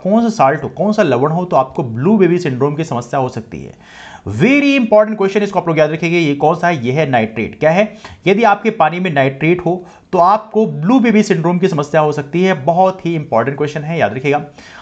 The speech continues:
विटामिन डी कमी से कौन सा होता है, discuss कर चुके हैं, rickets, night blindness। ओके, तो ये बहुत ही आसान सा question है, ये आपका rickets। rickets की बात करें, vitamin डी कमी से होता है, इसको आप लोग याद रखें, that's very, very important question है ना। night blindness की बात करें, vitamin ए कमी से होता है, है ना। goiter,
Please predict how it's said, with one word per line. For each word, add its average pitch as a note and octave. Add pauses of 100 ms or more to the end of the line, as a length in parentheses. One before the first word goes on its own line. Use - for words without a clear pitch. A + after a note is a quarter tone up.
(160)
विटामिन C4
डी A#3+
कमी G#3
से G#3
कौन F3
सा F#3
होता E3+
है, E3+
discuss C3+
कर E3
चुके D#3
हैं, D3+
rickets, C3+
night B2
blindness। C3+
ओके, -
तो -
ये A#2
बहुत D#3+
ही D#3+
आसान D#3
सा D#3+
question C#3+
है, C3+
ये A2+
आपका A2+
rickets। - (340)
rickets C#4
की B3+
बात F3+
करें, F#3
vitamin D3
डी C#3
कमी C3+
से C#3
होता C3+
है, D#3
इसको -
आप G#2
लोग A2
याद A2
रखें, A#2
that's A2 (180)
very, F3 (140)
very C#3+
important F3
question F3
है G#2+
ना। G#3+ (400)
night G#3+
blindness A3
की G#3
बात E3+
करें, E3+
vitamin C3+
ए C3
कमी D#3
से -
होता D3
है, E3
है A#2
ना। - (360)
goiter, G3